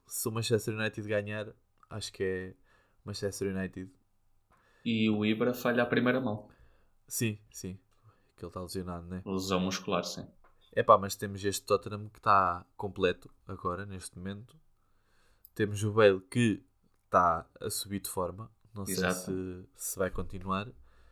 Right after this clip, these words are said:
Speaker 1: Epá, e é uma equipa para ter cuidado. É claro que este Tottenham é a equipa mais regular que existe. Irregular, irregular.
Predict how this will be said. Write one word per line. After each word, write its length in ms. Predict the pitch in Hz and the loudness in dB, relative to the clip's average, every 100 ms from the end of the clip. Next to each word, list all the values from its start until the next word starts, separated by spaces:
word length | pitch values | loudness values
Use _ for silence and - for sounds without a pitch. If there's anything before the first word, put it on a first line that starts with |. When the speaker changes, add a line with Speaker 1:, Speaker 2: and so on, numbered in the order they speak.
| - _ - - - | -20 _ -20 -20 -8
Speaker 1:
Epá, 220 | 110 107 | 4 6
e 80 | 92 | 6
é 40 | |
uma 100 | 90 | 0
equipa 240 | 95 101 101 | -6 -2 -2
para 100 | 98 | -2
ter 140 | 101 | -4
cuidado. 400 | - 113 101 95 | -2 4 4 4
É 40 | |
claro 240 | 92 98 98 | 2 0 0
que 80 | 104 | -2
este 120 | 98 | 2
Tottenham 460 | 107 98 104 104 107 | 4 4 0 -4 -2
é 300 | 104 104 104 | 0 0 -2
a 60 | |
equipa 360 | 104 98 98 110 | -4 -8 -6 -4
mais 240 | 104 104 | -4 -4
regular 560 | 101 101 98 101 104 107 _ _ _ _ _ _ _ _ _ _ | -8 -8 0 2 2 -2 _ _ _ _ _ _ _ _ _ _
que 100 | - | -4
existe. 520 | 113 104 95 - - - _ _ _ _ _ _ - - | -2 -2 -4 -6 -14 -20 _ _ _ _ _ _ -20 -12
Irregular, 500 | 107 98 95 90 82 | -8 -8 -2 -2 -2
irregular. 420 | 87 90 85 82 | -6 -12 -12 -12